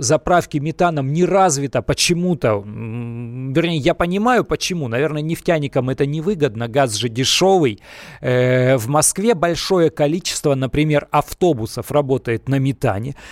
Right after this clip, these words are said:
Метан, он не такой опасный, как пропан-бутан, потому что он не сжиженный. Сжиженный газ, он чё делает? Он как жидкость вниз по полостям растекается.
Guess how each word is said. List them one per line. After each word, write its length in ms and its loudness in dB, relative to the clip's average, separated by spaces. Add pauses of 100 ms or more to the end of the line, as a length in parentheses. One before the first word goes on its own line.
(140)
Метан, 320 2
он 160 2
не 80 2
такой 420 2
опасный, 560 0
как 220 -10
пропан-бутан, 720 0
потому 280 -2
что 180 0
он 120 -2
не 120 -2
сжиженный. 560 -2
Сжиженный 500 0
газ, 260 2
он 100 -4
чё 180 -2
делает? 340 -2
Он 100 0
как 240 -2
жидкость 540 -2
вниз 500 -2
по 180 0
полостям 600 -2
растекается. 880 -2